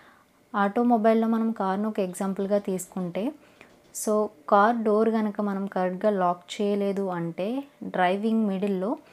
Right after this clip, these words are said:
so, డోర్ గనక ఓపెన్ అయితే ప్యాసింజర్ పడిపోయే ఛాన్స్ ఉంటుంది. అలాగే వేరే వెహికల్‌కి కూడా యాక్సిడెంట్స్ అయ్యే ఛాన్సెస్ కూడా ఎక్కువ ఉంటాయి. కాబట్టి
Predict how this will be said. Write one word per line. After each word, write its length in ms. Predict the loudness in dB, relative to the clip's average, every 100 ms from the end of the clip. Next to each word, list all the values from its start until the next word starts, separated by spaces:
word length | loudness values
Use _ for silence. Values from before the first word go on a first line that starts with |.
| -20 -20 -18 -2
so, 280 | 0 0 2
డోర్ 220 | 4 4 2
గనక 200 | 0 0
ఓపెన్ 380 | -2 -2 -2 -2
అయితే 300 | -2 -2 -2
ప్యాసింజర్ 640 | 2 0 0 -4 -2 -2 0
పడిపోయే 380 | -2 -2 -4 -4
ఛాన్స్ 400 | -4 -6 -4 -6
ఉంటుంది. 480 | -4 -6 -4 -6 -4
అలాగే 280 | -4 -2 -4
వేరే 340 | -2 -2 -2
వెహికల్‌కి 560 | -2 -2 -4 -6 -8 -8
కూడా 200 | -4 -4
యాక్సిడెంట్స్ 640 | -4 -6 -8 -6 -6 -4
అయ్యే 280 | -4 -2 -4
ఛాన్సెస్ 400 | -4 -6 -8 -8
కూడా 220 | -8 -4 -4
ఎక్కువ 280 | -6 -8
ఉంటాయి. 220 | -6 -8 -6
కాబట్టి 540 | -6 -6 -8 -8